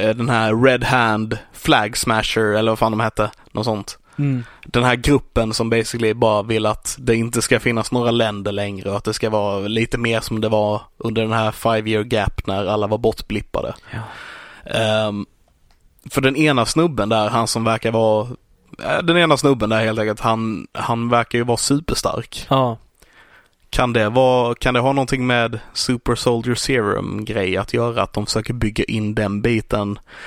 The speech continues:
Speaker 1: lite grann i den här serien också. Att det är eventuellt ett serum som de ska försöka ge till den nya Captain America. Det är även det serumet som gör, eh, skapar skurken i Hulken-filmen.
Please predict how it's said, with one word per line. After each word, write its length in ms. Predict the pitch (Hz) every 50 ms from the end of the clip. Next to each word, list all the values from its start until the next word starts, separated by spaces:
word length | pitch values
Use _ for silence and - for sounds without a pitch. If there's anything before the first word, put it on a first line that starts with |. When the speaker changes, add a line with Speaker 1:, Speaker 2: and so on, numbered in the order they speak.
| - - -
Speaker 1:
lite 260 | - 113 107 104 - -
grann 180 | 113 110 110
i 40 | 107
den 120 | 107 110
här 100 | 113 107
serien 420 | 104 - - 98 101 101 107 104 104
också. 340 | 101 - - - - - - - - - - - - - -
Att 160 | - 101 -
det 100 | - 113
är 160 | 107 101 98
eventuellt 520 | 107 107 107 107 117 110 104 104 - - - -
ett 200 | - - 107 -
serum 520 | - - 127 110 107 107 107 98 101 101
som 300 | 98 - 107 98 98 98
de 260 | 92 104 101 104 101 -
ska 280 | - - - - 107 -
försöka 260 | - 104 104 - 107
ge 100 | 104 98
till 140 | - - 104
den 160 | 104 107 107
nya 320 | 107 104 101 98 95 90
Captain 360 | - - 117 110 - - 127
America. 600 | 131 139 143 139 135 131 127 - - - 143 147 - - - - - - - -
Det 140 | 117 117
är 40 | 120
även 200 | 117 110 110 110
det 180 | 117 131 135 127
serumet 460 | - - 139 127 123 117 113 110 -
som 160 | - 117 113
gör, 380 | 113 110 107 107 104 101 98 98 - - - _ _ - - _ -
eh, 300 | 110 104 98 98 92 90 - -
skapar 480 | - - - 117 113 - - 107 107
skurken 560 | - - - - 104 98 98 - - 95 98
i 20 | 98
Hulken-filmen. 1000 | - - 117 117 117 - - - 90 98 - - - - - 71 80 78 82